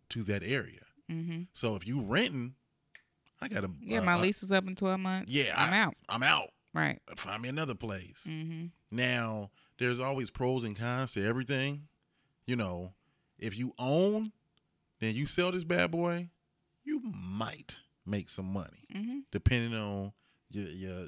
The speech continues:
Speaker 1: your, your buying setup, the way you bought it, and where you bought. But if you got an apartment, it's easy. Like, my lease is up in eight months. I'm out.
Speaker 2: Right.
Speaker 1: Or I could do an early lease, get out, and be out.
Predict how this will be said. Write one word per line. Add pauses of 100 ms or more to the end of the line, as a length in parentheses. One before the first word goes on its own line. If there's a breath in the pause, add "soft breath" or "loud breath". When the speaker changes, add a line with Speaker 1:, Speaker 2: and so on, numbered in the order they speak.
Speaker 1:
your, (100)
your
buying (120)
setup,
the
way
you
bought
it,
and (560 loud breath)
where
you
bought. (400 soft breath)
But (240)
if
you
got
an
apartment, (240)
it's
easy.
Like,
my
lease
is
up
in (640)
eight
months. (380)
I'm
out. (240)
Speaker 2:
Right. (520)
Speaker 1:
Or (240 soft breath)
I
could
do
an (100)
early
lease,
get
out,
and
be
out.